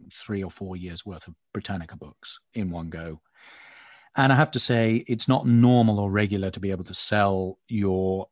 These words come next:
the rights to books that haven't yet been written. But in this case, w-, we were able to do that. And that, of course, gives us the capital we need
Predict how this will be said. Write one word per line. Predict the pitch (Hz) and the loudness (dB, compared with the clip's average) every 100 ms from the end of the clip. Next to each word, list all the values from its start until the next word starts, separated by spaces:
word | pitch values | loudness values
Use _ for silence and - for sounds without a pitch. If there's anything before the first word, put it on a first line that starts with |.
| - | -10
the | 101 | -6
rights | 95 98 92 | -2 -2 -2
to | - | -6
books | 104 85 - | -8 -8 -12
that | 90 | -10
haven't | 101 95 95 | -6 -6 -6
yet | 95 - | -8 -6
been | 90 82 | -6 -6
written. | 101 - 87 _ _ _ _ _ - | -8 -8 -12 _ _ _ _ _ -4
But | - 101 - - _ | -2 -2 -4 -6 _
in | 120 104 | -2 -2
this | 107 | -2
case, | - 104 98 - - _ _ | -4 -6 -4 -4 -6 _ _
w-, | 117 110 | -12 -12
we | 123 110 104 | -4 0 2
were | 104 | 0
able | 101 98 | -2 -4
to | - | -2
do | 135 143 | 2 2
that. | 104 69 - - | 0 -8 -18 -12
And | 104 101 | -4 2
that, | 120 | 2
of | 101 | 0
course, | - 107 104 - - | -4 -4 -4 -6 -6
gives | 113 101 | -6 -4
us | 101 - | -6 -8
the | - | -10
capital | - 196 - - 87 | -10 -10 -10 -14 -14
we | 85 | -8
need | 95 92 92 | -8 -8 -12